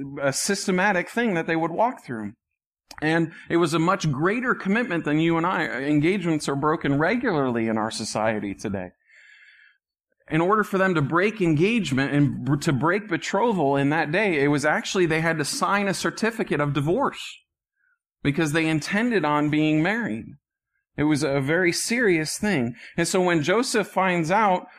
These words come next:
that Mary is suddenly pregnant, his, his mind is, and he's a good man, well, she's obviously broken her betrothal. She, she must have made a mistake or, or, or done something that should not have been done.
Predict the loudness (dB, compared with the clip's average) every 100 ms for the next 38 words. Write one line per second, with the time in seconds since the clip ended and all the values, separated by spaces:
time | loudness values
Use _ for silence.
0 | -2 0 2 2 4 4 2 0 0 2
1 | 2 2 0 2 0 2 0 -2 -6 _
2 | _ _ _ _ _ _ _ _ _ _
3 | _ _ 0 0 0 2 2 4 4 4
4 | 4 2 2 4 4 4 2 2 2 2
5 | 2 2 0 -2 -4 _ _ _ _ _
6 | _ 0 0 2 2 4 4 2 0 0
7 | -2 0 0 0 -2 -2 0 -2 -2 -6
8 | -2 -2 -2 -2 -4 -6 -4 0 0 0
9 | -4 _ _ _ _ _ -2 0 2 0
10 | -2 -2 -4 -12 -18 -20 -20 _ _ 0
11 | 2 2 2 0 -2 0 0 0 0 0
12 | 2 2 2 2 0 2 2 2 0 -2
13 | 0 2 2 0 -2 0 2 2 0 -2
14 | -2 0 0 0